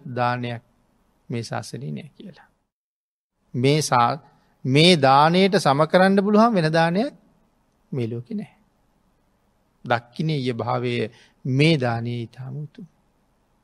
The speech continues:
මොකද භාග්‍යතුන් වහන්සේත් වැඩ ඉන්නවා, භික්ෂු සංඝයාත් වැඩ ඉන්නවා, භික්ෂුණී සංඝයාත් වැඩ ඉන්නවා.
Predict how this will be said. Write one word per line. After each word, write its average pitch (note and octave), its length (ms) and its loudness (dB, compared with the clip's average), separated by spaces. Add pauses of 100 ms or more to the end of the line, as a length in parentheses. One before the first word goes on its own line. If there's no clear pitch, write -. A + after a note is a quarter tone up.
(720)
මොකද B2 180 0
භාග්‍යතුන් D3 500 4
වහන්සේත් A#2+ 360 -4
වැඩ A#2 200 -2
ඉන්නවා, A#2 380 -4 (340)
භික්ෂු C3+ 440 0
සංඝයාත් B2 500 -2
වැඩ A#2 200 -2
ඉන්නවා, A2 420 -6 (480)
භික්ෂුණී B2+ 520 -6
සංඝයාත් B2 460 -10
වැඩ - 200 -14
ඉන්නවා. G3+ 360 -14